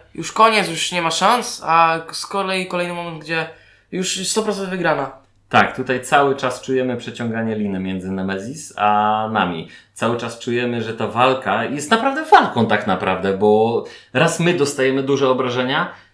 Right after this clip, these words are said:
Speaker 2: raz Nemesis dostaje duże obrażenia i to wyzwala w nas takie emocje dosyć silne. No, w twoim przypadku frustrację,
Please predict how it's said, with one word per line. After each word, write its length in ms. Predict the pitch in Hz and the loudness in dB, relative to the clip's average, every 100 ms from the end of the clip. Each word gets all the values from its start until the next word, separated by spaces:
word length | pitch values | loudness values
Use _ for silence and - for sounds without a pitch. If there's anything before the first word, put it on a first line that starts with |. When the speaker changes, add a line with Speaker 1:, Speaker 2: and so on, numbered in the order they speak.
| _ _ | _ _
Speaker 2:
raz 300 | 120 147 147 | -4 -4 -2
Nemesis 460 | 160 170 139 104 92 | 0 0 0 -2 -4
dostaje 380 | - 90 90 | -6 -2 -2
duże 240 | 87 90 90 | -2 -2 -4
obrażenia 540 | 87 90 90 85 82 123 | -4 -4 -4 -4 -4 -2
i 440 | 113 120 123 120 - _ _ | 0 0 -4 -8 -20 _ _
to 120 | 147 | -2
wyzwala 400 | 143 139 131 156 | -2 -2 -4 -2
w 80 | 143 | -2
nas 180 | 147 - | -4 -4
takie 300 | 151 - 143 | -6 -4 -6
emocje 420 | 139 151 - 143 | -2 -2 -4 -6
dosyć 320 | 139 139 139 | -4 -6 -6
silne. 380 | - 110 98 95 | -4 -2 -2 -2
No, 80 | 110 | -2
w 80 | - | 2
twoim 280 | 202 269 147 | 4 4 0
przypadku 420 | - 156 151 143 | -4 -4 -2 -4
frustrację, 760 | 147 143 - 117 - - - | 0 -2 2 2 2 0 -2